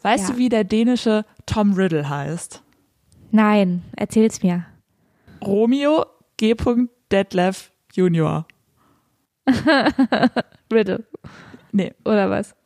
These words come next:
Speaker 2: Also,
Speaker 1: Das,
Speaker 2: nee.
Speaker 1: das, das G steht tatsächlich für Riddle, weil, ähm, das G soll angeblich die Abkürzung sein für Gorde, Garde oder
Speaker 2: Ah.
Speaker 1: sowas. G A mit so einem Kreis. Und das soll, das bedeutet
Speaker 2: Ja.
Speaker 1: nämlich Riddle, also Rätsel.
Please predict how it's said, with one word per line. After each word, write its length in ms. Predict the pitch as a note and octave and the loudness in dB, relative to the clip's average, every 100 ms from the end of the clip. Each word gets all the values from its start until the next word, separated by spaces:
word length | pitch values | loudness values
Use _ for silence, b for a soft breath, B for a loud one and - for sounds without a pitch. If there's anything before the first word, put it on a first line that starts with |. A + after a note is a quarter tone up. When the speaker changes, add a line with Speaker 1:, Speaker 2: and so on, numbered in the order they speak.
| _ _ _ _ _ _ _ - | _ _ _ _ _ _ _ 0
Speaker 2:
Also, 220 | B3+ B3+ | 0 2
Speaker 1:
Das, 160 | A3 | 2
Speaker 2:
nee. 140 | A#3 G#3+ | 4 4
Speaker 1:
das, 160 | B3+ - - | 2 -2 -2
das 200 | A#3+ - | -2 0
G 240 | C4 D#4+ | 0 0
steht 220 | - C4+ | 0 -2
tatsächlich 360 | B3+ A#3 B3+ B3 | 0 0 0 0
für 120 | G#3+ | 0
Riddle, 340 | G3+ B3+ D4+ | 2 2 0
weil, 280 | G#3+ G#3 G#3 - | 2 0 -2 -4
ähm, 440 | - F#3+ G3+ G3 G3 B B B - | -2 0 2 0 -2 B B B -4
das 220 | G3 - | -2 -2
G 180 | A3+ B3+ | 0 0
soll 160 | A#3 | 0
angeblich 440 | A3 G#3 A3+ A#3 A3 | 2 2 2 0 0
die 120 | - | -2
Abkürzung 480 | - - A3 - G3+ | -2 0 -2 2 0
sein 240 | F#3+ G3 | 2 0
für 240 | - F#3+ E3+ _ _ | 0 -2 -2 _ _
Gorde, 640 | - F3 G#3+ A3+ C#4+ D#4 E4+ _ b b b b _ | -2 0 2 2 2 0 -4 _ b b b b _
Garde 420 | - G#3 A3+ C4 C#4+ | -2 0 2 0 0
oder 120 | C4+ | 0
Speaker 2:
Ah. 40 | |
Speaker 1:
sowas. 440 | A#3+ G#3 D4 - - - | 2 2 2 0 -10 -14
G 400 | F3+ A3 A3+ A#3+ - | -4 0 0 -2 -2
A 240 | G#3 G#3+ | 0 2
mit 160 | G#3+ G3+ | 0 0
so 60 | G3 | -2
einem 80 | G3 | 0
Kreis. 280 | A#3 B3+ - B B B B | 0 -2 -6 B B B B
Und 220 | - G#3 | -2 0
das 140 | G#3+ | 0
soll, 340 | A3+ G3+ A3 - | -2 -2 -2 0
das 160 | A#3 | 2
bedeutet 240 | A3+ G#3+ G#3 | 4 4 2
Speaker 2:
Ja. 60 | |
Speaker 1:
nämlich 260 | G3 F#3+ F#3 | 0 0 0
Riddle, 300 | F#3 D#3 - | 0 0 0
also 180 | D#3 D#3 | 0 0
Rätsel. 380 | F3 F3 D#3 | 0 0 -2